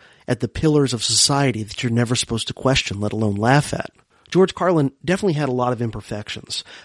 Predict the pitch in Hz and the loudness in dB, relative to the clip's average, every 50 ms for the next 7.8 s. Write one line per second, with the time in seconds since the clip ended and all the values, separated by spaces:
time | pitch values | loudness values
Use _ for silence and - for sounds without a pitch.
0 | - - - 127 - 190 196 214 196 180 160 147 131 123 117 - - 120 120 127 | -12 -6 -4 0 2 2 4 4 6 6 6 4 4 2 0 -2 -2 0 2 2
1 | 127 123 113 101 87 87 - - - - _ _ _ _ _ - - 170 170 143 | 4 2 2 0 -4 -6 -10 -14 -16 -20 _ _ _ _ _ -4 0 2 4 4
2 | 156 139 113 113 113 120 139 151 160 143 123 - 123 120 113 120 123 123 117 104 | 4 2 2 2 2 4 4 4 4 2 0 0 -2 -2 0 0 0 0 0 -2
3 | - - 117 113 107 113 107 107 107 - - 123 117 120 120 110 110 120 120 110 | -4 -4 -4 -4 -2 -4 -6 -6 -6 -6 -4 -2 0 0 0 0 -2 -4 -4 -2
4 | 110 113 113 107 101 107 117 127 123 113 110 - - - - - - - - - | -2 -2 -2 -4 -4 0 2 4 4 4 2 0 -4 -6 -6 -6 -8 -18 -20 -16
5 | - - 123 123 123 120 120 123 120 - - 131 143 180 220 233 226 - 185 185 | -8 -2 0 2 2 4 2 2 0 0 0 2 4 4 4 2 0 0 0 0
6 | 196 190 180 - - - 214 208 - 127 117 110 107 - 147 139 131 127 123 127 | 2 2 0 -2 -2 -4 -4 -2 -2 -2 -2 -2 -2 -2 0 2 2 4 4 4
7 | 127 117 - 123 139 185 240 233 185 117 101 101 101 - - | 2 0 0 -2 -2 0 0 0 0 -2 -2 -2 -4 -6 -8